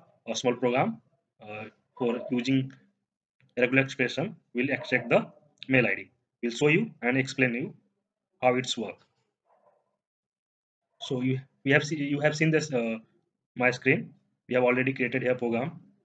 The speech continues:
You see the program here. So as you can see here, I'm using the first is assign our, uh, assign activity.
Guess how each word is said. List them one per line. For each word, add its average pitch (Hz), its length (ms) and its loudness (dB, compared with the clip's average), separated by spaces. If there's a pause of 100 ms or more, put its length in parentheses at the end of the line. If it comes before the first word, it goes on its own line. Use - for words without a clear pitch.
You 117 160 -8
see 135 160 -2
the 143 220 0 (680)
program 123 280 0
here. 120 200 0 (760)
So 127 380 2 (260)
as 135 120 -2
you 160 40 -2
can 165 120 6
see 190 200 2
here, 147 240 2 (540)
I'm 139 140 2
using 151 240 2
the 180 80 -2
first 160 280 2
is 180 220 -2 (380)
assign 139 420 0
our, 160 260 2 (1000)
uh, 123 160 -8
assign 151 260 6
activity. - 460 -2